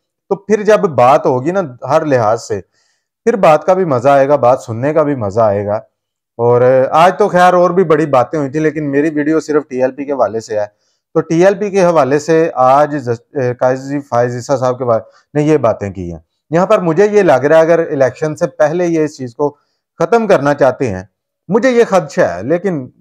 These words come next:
ऐसा होगा नहीं, किसी भी पार्टी को खत्म करना इतना आसान नहीं होता, जबकि उनकी इतनी बड़ी फैन फॉलोइंग हो। तो इसके ऊपर ये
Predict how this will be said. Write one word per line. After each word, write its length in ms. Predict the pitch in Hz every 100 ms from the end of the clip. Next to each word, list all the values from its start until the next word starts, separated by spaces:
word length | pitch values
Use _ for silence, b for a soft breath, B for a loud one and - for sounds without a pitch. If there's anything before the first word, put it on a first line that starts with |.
| 147
ऐसा 240 | 147 185
होगा 400 | 139 139 165 151
नहीं, 180 | 127 156 _ _ _ -
किसी 200 | 143 165
भी 120 | 165
पार्टी 360 | 156 127 123
को 120 | 139 147
खत्म 340 | - - 135
करना 260 | 123 110 127
इतना 260 | 117 120
आसान 300 | 120 107 113
नहीं 180 | 123 131
होता, 360 | 98 110 113 b b b
जबकि 280 | 101 135 135
उनकी 280 | 143 131 135
इतनी 320 | 120 123 135
बड़ी 380 | 120 92 107 123
फैन 360 | 110 107 107 117
फॉलोइंग 520 | - 98 98 104 101 123 _ _ _ -
हो। 300 | 117 80 _ _ _ _ _ _ _ _ _
तो 360 | 170 185 190 190
इसके 280 | 185 180 233
ऊपर 400 | 220 180 165 202
ये 520 | 165 190 190 120 -